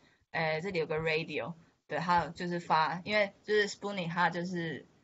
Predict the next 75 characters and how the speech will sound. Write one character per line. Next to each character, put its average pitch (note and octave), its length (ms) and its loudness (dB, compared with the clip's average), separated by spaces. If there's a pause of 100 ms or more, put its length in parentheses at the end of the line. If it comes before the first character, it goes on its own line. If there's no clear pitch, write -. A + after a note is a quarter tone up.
(320)
它 B3 100 8
其 A3 140 2
实 G3+ 60 0
没 G#3 100 4
有 A3+ 100 6
什 A3+ 140 -4
么 D3+ 360 -2 (140)
科 G#3 180 2
学 G3+ 140 0
目 E3+ 220 -2
的 E3 160 -4
啊， - 140 -2
它 F#3 100 4
的 F3 60 4
科-， A3 180 2 (100)
它 - 320 0
应 G3+ 80 -8
该 G3+ 80 0
说 G3+ 140 -2
它 C4+ 160 0
的 A3+ 160 2
目 G3+ 200 -6
的 F#3 140 -4
就 E3 220 0
是 E3+ 340 -6 (460)
上 F3+ 300 4
去， F#3 240 -4
然 C#3+ 140 -2
后 F#3 120 2
成 E3+ 160 -6 (180)
功 E3+ 180 -6
在 F3 120 0
上 E3 180 0
面 D#3+ 220 -4
绕， D#3+ 240 0
成 F3 160 -6
功 F3+ 100 -2
在 F3+ 120 2
轨 D#3 140 -4
道 D3 100 -2
上 D#3 200 -4
绕， B2 160 -2
然 C3+ 80 -8
后 D#3 140 -4
发， D3+ 400 -2
发 D3 340 0
讯 D#3+ 280 -10
号 C3+ 180 -6
这 - 80 -4
样。 D#2+ 120 -6 (320)
因 F#3+ 60 0
为 G3+ 80 0
这 G#3 100 2
个 F#3+ 80 0
就 F#3+ 100 -4
是， F3+ 160 -4 (220)
因 G#3 100 -10
为 G#3 80 -2
这 G#3 120 -2
个 F#3+ 100 2
是 F#3+ 260 -2
所 F3+ 280 -2
有 F3+ 40 2
想 D3 160 -2
要 D#3+ 100 -2
展 C#3+ 220 -4
示 D#3+ 140 -10
他 D3+ 140 -4
们 E3 160 -10
实 - 180 -14
力 D3 220 -12
的 - 80 -14
嘛， - 180 -18
所 F3+ 160 -4
以 E3+ 160 -4